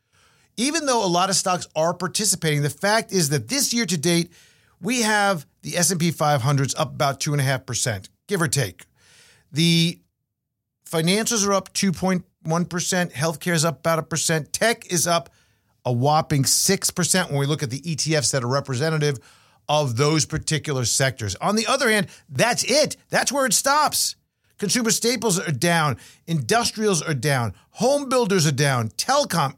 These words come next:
energy, materials. Consumer discretionary is down four and a half percent. Utilities down four point six percent. Now, yes, I'll give you the fact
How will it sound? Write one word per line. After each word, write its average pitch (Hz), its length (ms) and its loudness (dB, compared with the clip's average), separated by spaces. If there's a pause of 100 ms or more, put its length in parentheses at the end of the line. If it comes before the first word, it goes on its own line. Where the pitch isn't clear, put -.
energy, 196 540 0 (480)
materials. 185 840 2
Consumer 262 320 -4
discretionary 240 540 0
is 160 80 0
down 185 180 2
four 202 280 -4
and 214 80 2
a 208 40 2
half 202 160 0
percent. 185 320 -2
Utilities 214 540 -2
down 175 260 2 (260)
four 170 280 0
point 151 280 0
six 175 200 0
percent. 127 360 -4 (360)
Now, 233 340 0 (540)
yes, 120 460 -4 (100)
I'll 165 180 2
give 165 220 0
you 170 40 0
the 160 120 0
fact 143 440 0